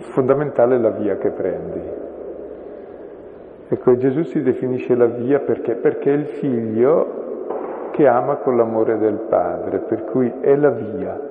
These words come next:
quest'amore. Se poi si tien presente che in Israele la via è la legge, che abbraccia ogni dettaglio dell'esistenza, il modo di vivere la via,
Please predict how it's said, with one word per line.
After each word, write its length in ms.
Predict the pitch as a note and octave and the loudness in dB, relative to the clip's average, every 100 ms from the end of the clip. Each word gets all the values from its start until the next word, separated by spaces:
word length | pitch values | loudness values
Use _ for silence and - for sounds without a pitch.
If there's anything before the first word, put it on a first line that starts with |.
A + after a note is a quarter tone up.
| - - - - - - - | -10 -12 -12 -12 -12 -14 -10
quest'amore. 840 | - F#2+ - - G2 F#2 F#2+ - - - - - - - - - - | -8 -6 -6 -4 -6 -6 -10 -14 -14 -16 -16 -18 -18 -18 -16 -16 -6
Se 120 | - | -2
poi 160 | - D#3+ | 2 2
si 140 | D#3 | 2
tien 200 | - C#3+ | 0 -2
presente 560 | C3+ C#3 C3 C#3+ C#3 - | 0 2 4 2 0 -4
che 120 | - | -4
in 100 | A#2 | -2
Israele 520 | A#2 A2+ B2 B2+ B2+ | 0 0 4 4 4
la 180 | A#2 A#2 | 2 2
via 420 | A2+ - B2+ A#2+ | 0 -2 2 4
è 80 | A2 | 6
la 160 | A2+ A2 | 4 4
legge, 680 | A#2 A#2 G#2+ - G2+ - - - - - - - A2+ - - F2+ F2 - - - - - - - - - - - - - - - - - | 4 4 0 -4 -4 -4 -6 -8 -8 -8 -10 -10 -10 -12 -12 -14 -14 -14 -16 -14 -16 -16 -16 -16 -16 -16 -18 -18 -18 -20 -20 -20 -20 -6
che 140 | - | 0
abbraccia 520 | G#2+ G#2 A#2+ B2+ - | 2 4 2 2 0
ogni 220 | A#2 A#2+ A#2+ | -2 0 0
dettaglio 640 | A#2+ - - C3 B2+ A#2 | 0 -2 2 2 2 2
dell'esistenza, 1040 | G#2+ A2 G#2+ G2+ G2+ - C3 A2 G#2 - G2+ | 0 0 0 -4 -6 0 2 2 0 -4 -4
il 100 | G2+ | -2
modo 280 | A2 A2+ G#2+ | 0 2 2
di 120 | G#2+ | -2
vivere 480 | G#2+ B2+ G#2+ G2+ G2 | -2 -2 2 2 2
la 140 | F#2+ | 0
via, 440 | F#2+ F#2+ F#2 F2 | -2 -2 -2 -4